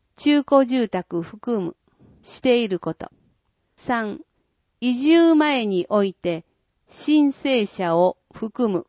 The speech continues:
二人以上の世帯員が同じ世帯に属し、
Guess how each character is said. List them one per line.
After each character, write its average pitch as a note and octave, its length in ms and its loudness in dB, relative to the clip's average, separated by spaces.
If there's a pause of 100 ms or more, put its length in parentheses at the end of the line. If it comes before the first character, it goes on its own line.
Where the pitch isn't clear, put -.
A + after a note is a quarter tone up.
二 - 300 -2
人 D4+ 220 2
以 D4 140 -2
上 G#3 280 6
の F3+ 160 0
世 G#3 260 -6
帯 A#3 380 -2
員 E3 180 -4
が D#3+ 280 -10
同 A#3 80 -2 (160)
じ D4 160 0
世 D#4 200 -4
帯 A3 240 0
に E3+ 220 -2
属 F#3 320 0
し、 - 260 -10